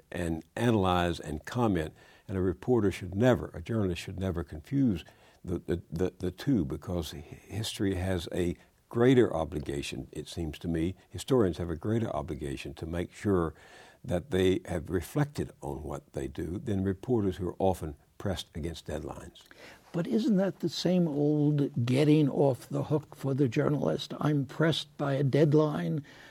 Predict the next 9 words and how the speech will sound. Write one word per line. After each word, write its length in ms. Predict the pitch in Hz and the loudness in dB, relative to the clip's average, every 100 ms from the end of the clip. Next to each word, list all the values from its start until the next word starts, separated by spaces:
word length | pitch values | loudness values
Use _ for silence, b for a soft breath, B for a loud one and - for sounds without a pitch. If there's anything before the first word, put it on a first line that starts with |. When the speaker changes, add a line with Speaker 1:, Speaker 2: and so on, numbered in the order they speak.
| B | B
Speaker 2:
Don't 280 | - 165 175 | 0 2 2
hold 340 | 123 160 160 139 | 4 6 6 6
me 240 | 156 143 | 6 6
to 140 | 135 | 4
the 140 | 139 147 | 2 2
responsibilities 1120 | 131 131 - 151 123 156 123 143 135 131 107 | 2 0 2 2 2 2 4 4 4 2 2
of 160 | 135 127 | 0 2
the 100 | 127 | 0
historian." 640 | - - - - - 143 | -2 -2 -4 -2 -4 -8